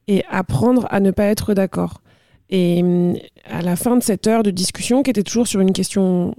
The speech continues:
philo du type, euh, peut-on manger des animaux, euh,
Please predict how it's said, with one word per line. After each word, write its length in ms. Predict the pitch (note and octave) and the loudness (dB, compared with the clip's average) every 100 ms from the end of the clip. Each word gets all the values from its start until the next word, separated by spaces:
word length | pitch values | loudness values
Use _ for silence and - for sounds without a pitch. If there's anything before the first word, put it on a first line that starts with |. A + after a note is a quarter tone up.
| A3 | -10
philo 400 | - F#3+ G3 A3+ | -8 0 2 2
du 160 | F#3+ | 0
type, 280 | E3 - G#3 | -6 -6 -2
euh, 140 | F3+ F3 | 0 0
peut-on 280 | G3+ F#3+ G3 | 0 0 2
manger 300 | F#3 F#3 F#3+ | 2 2 0
des 160 | F3+ | 2
animaux, 720 | F3+ F3+ F3+ F3+ F#3+ G3+ G#3+ | 2 2 2 4 4 4 4
euh, 320 | G3+ F3 E3+ | 2 2 0